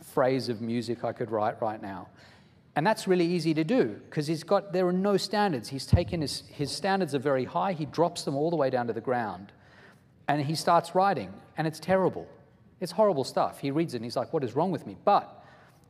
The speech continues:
he's acting, and by acting a little bit, he somehow, certain things start,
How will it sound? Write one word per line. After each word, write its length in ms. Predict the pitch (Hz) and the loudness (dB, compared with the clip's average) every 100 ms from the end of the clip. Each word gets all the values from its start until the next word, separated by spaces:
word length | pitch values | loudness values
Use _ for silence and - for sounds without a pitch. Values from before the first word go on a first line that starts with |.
| - | -14
he's 260 | - 147 170 | -6 -4 0
acting, 420 | 156 165 - 85 - - - | 0 -2 -8 -12 -14 -12 -6
and 140 | 131 | 0
by 160 | 143 143 | 2 2
acting 400 | 160 170 185 135 | 0 -2 -2 0
a 40 | |
little 220 | 120 147 | 0 0
bit, 180 | 160 196 | 0 -2
he 340 | - 135 131 127 | -4 -4 -4 -8
somehow, 640 | - - 170 185 175 175 131 | -12 -2 -2 0 0 2 2
certain 300 | - 165 160 | 2 -2 -2
things 260 | 170 160 | -4 -4
start, 300 | - 151 139 | -2 0 0